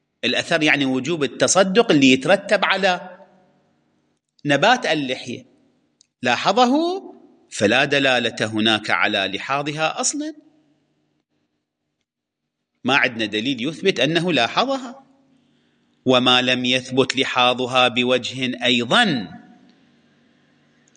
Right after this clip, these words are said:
إذا ما عندنا دليل على أنه لاحظها،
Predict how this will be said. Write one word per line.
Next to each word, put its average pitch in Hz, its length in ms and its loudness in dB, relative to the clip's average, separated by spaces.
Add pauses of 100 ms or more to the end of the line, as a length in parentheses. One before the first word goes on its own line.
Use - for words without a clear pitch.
(880)
إذا 107 600 0 (280)
ما 107 160 2
عندنا 104 300 2
دليل 107 380 0
على 98 360 -2
أنه 110 420 -8 (340)
لاحظها، 123 1040 -4